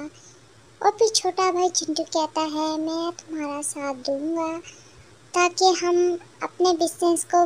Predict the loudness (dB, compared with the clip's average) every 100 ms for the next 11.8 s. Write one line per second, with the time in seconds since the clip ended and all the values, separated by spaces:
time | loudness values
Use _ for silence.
0 | 4 2 4 0 -4 -10 -6 -2 -2 -2
1 | -4 -2 -2 -2 -4 -2 -2 -2 -4 -6
2 | -14 -20 -20 -10 2 4 6 8 6 6
3 | 4 2 0 -2 0 0 0 0 -2 -6
4 | -18 -20 -20 -20 -20 -20 -20 -10 0 4
5 | 6 6 6 4 2 2 4 8 8 6
6 | -4 -20 -20 -20 -20 -20 -20 -20 -20 -20
7 | -20 -20 -20 -20 -20 -20 -20 -12 0 4
8 | 4 4 4 4 4 6 6 6 8 6
9 | 4 -2 -12 -20 -20 -20 -20 -20 -16 -8
10 | 0 2 4 6 4 2 0 4 6 4
11 | 4 4 4 2 0 -2 -6